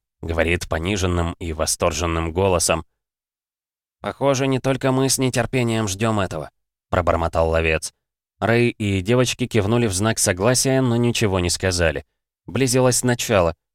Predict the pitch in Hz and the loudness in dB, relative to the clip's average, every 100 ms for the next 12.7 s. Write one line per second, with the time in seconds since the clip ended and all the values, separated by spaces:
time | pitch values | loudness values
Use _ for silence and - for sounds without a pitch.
0 | - 95 85 90 92 85 - 104 90 - | -4 -2 -2 0 0 -2 0 0 0 0
1 | 92 92 104 87 - 85 82 78 107 95 | 0 0 0 0 0 0 0 0 -2 -2
2 | - 87 82 98 104 90 87 - 87 85 | -2 -2 -2 -4 -4 -4 -4 -4 -4 -2
3 | 82 82 92 87 90 92 92 82 85 82 | -2 -4 -6 -4 -2 -2 -4 -2 -2 -2
4 | 85 90 87 87 82 - 107 - - _ | -4 -4 -2 -2 -2 -2 -2 -2 -6 _
5 | _ _ 95 104 123 139 139 104 107 120 | _ _ 0 2 4 4 4 2 0 -2
6 | 117 110 95 101 107 107 92 87 82 85 | 0 2 2 0 2 2 0 0 0 2
7 | 101 113 87 - 82 - - 98 85 82 | 0 -2 -4 -4 -4 -4 -4 -6 -4 -4
8 | 80 80 - 80 78 - - _ _ _ | -4 -4 -2 0 0 -2 -12 _ _ _
9 | _ _ 98 - - 92 98 98 90 82 | _ _ -6 -4 -4 -2 2 2 2 0
10 | - - 92 117 92 92 117 - 101 87 | -2 -2 0 0 -2 -2 -2 -4 -4 -2
11 | 92 90 107 95 90 92 98 98 113 104 | -4 -2 -2 0 2 2 0 0 0 0
12 | 104 - - 85 - 117 123 | 0 0 -4 -4 -2 0 0